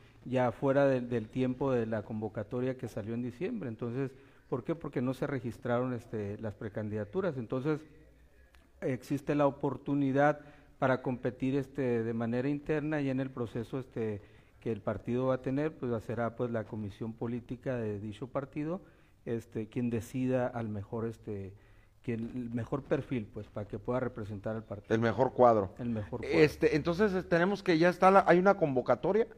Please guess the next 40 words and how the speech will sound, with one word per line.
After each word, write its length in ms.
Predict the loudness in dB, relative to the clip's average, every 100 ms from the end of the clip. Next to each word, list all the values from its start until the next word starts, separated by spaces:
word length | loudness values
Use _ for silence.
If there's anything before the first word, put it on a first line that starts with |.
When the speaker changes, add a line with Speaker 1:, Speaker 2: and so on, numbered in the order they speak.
| -16
Speaker 1:
Hubo 260 | -4 0 0
una 220 | 0 0
convocatoria, 720 | 0 -2 0 -2 -2 -2 -2
te 80 | -2
digo, 160 | 0 0
en 60 |
diciembre, 260 | -2 6 6
Speaker 2:
En 180 | 8 6
diciembre. 360 | 8 10 8
Speaker 1:
y 20 |
ahorita, 420 | 6 2 0 4 4
este, 420 | 2 -4 -4 -4
está 420 | -8 -16 -10 -6
abierto, 300 | -4 -2 0
Speaker 2:
Está 180 | 6 8
Speaker 1:
sí. 40 |
Speaker 2:
abierta 340 | 10 10 10 8
la, 80 | 8
y 380 | 6 4 4 4
Speaker 1:
Sí, 60 |
Speaker 2:
co-, 80 | 2
Speaker 1:
así 120 | 4
Speaker 2:
y, 200 | 6 6
Speaker 1:
es. 460 | 4 -4 -18 -6 -4
Speaker 2:
¿y 20 |
cómo 240 | 2 4 8
levantaste 440 | 8 6 0 -2
tú 140 | 2
la 100 | 6
mano 300 | 6 6 6
o 80 | 4
participaste? 640 | 4 0 -2 -2 0 0 2
¿Cómo 220 | 4 6
fue 120 | 8
la 80 | 6
manera 220 | 6 4
Speaker 1:
Sí, 80 | 4
Speaker 2:
que 100 | 0
seleccionaron? 460 | 0 -2 0 0
Speaker 1:
pues, 400 | 4 4 4 2